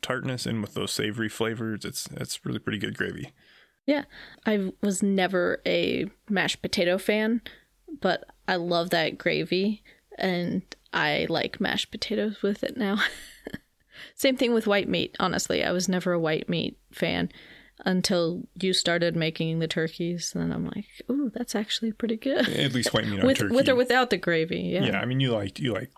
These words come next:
Speaker 1: you know, chicken and, and pork and things, but you're talking about, like, light meat from the turkey.
Speaker 2: Yeah.
Speaker 1: Yeah, and I'll, I'll go ahead and try and throw that recipe that I use, um, more or less kind of what I just told you, onto the show notes, so,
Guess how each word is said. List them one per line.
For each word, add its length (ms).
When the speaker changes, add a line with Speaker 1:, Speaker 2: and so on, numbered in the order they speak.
Speaker 1:
you 80
know, 80
chicken 340
and, 300
and 200
pork 280
and 120
things, 200
but 140
you're 80
talking 200
about, 160
like, 160
light 240
meat 280
from 160
the 80
turkey. 480
Speaker 2:
Yeah. 140
Speaker 1:
Yeah, 140
and 140
I'll, 320
I'll 160
go 80
ahead 180
and 80
try 180
and 140
throw 140
that 200
recipe 680
that 180
I 60
use, 540
um, 440
more 240
or 60
less 240
kind 140
of 60
what 100
I 40
just 160
told 220
you, 160
onto 480
the 80
show 220
notes, 280
so, 260